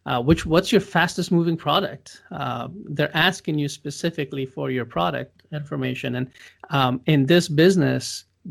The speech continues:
that is the holy grail. It's, you know, finding fast moving products is what sets you apart from the next guy.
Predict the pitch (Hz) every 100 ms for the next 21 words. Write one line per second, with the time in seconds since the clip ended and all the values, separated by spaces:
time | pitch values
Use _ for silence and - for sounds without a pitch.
0 | 147 143 147 143 143 131 123 127 120 113
1 | 123 113 - 117 - - 139 123 117 -
2 | _ _ - 131 151 151 139 131 127 131
3 | _ _ _ - 131 135 - 147 139 127
4 | 120 120 135 135 120 120 131 123 123 123
5 | - 131 - 123 120 123 117 117 123 123
6 | 123 113 - -